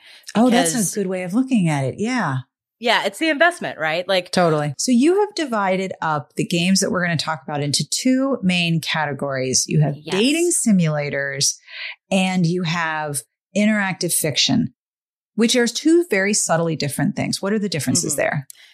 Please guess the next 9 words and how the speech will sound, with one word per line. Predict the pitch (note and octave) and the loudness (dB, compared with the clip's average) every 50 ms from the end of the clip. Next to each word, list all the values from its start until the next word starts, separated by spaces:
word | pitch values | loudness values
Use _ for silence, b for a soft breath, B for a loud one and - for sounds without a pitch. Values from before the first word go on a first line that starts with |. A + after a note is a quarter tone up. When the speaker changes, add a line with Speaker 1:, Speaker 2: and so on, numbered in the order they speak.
| B B B - | B B B -8
Speaker 2:
So | - - A3 G#3+ G#3+ G#3 G#3 - - F#3 | -2 2 4 4 4 4 4 2 0 -4
dating | - A3+ A3 B3 D4 D#4 | -4 -2 0 0 0 -2
simulator | D4+ - D#4+ D#4 D4+ C#4 B3 A3 G#3+ G#3+ G#3 G#3 G#3 G#3 G3+ - _ _ | -2 -2 -2 0 0 2 2 0 0 2 2 2 2 0 -2 -4 _ _
is | - G3 F#3+ F3+ F3+ F3+ F3 E3+ - - _ _ _ _ _ _ _ _ _ _ _ - - | -4 -2 -2 -2 -2 -4 -6 -10 -16 -18 _ _ _ _ _ _ _ _ _ _ _ -4 0
a | F#3+ F#3+ F#3+ F3+ F3+ F3 F3 E3+ - - - - - _ _ _ _ _ _ E3+ D#3 - _ | 2 2 4 4 4 4 2 2 0 -4 -12 -20 -20 _ _ _ _ _ _ -20 -20 -14 _
very | - F#3+ G3 A3+ D4 D#4+ D#4+ | 0 2 4 6 6 4 4
specific | D#4 - - E4+ D#4+ - E4+ D#4+ D4+ E4+ D#4+ | 2 -2 -4 -4 -2 -2 -2 -2 0 -2 -4
genre | C4+ B3 C4 A#3+ G#3+ F#3+ F#3 F3 E3 E3 | -2 0 2 2 2 2 2 0 0 0
where | D#3+ E3 E3 D#3 D#3+ D#3 | 0 -2 0 0 -2 -2